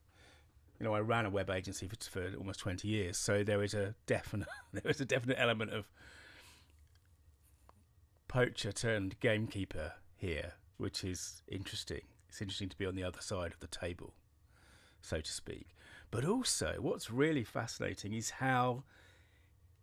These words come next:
quickly, how easily, how smoothly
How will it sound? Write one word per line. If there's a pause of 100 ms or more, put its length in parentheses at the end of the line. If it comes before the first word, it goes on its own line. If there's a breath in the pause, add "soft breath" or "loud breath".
(420)
quickly,
how
easily,
how
smoothly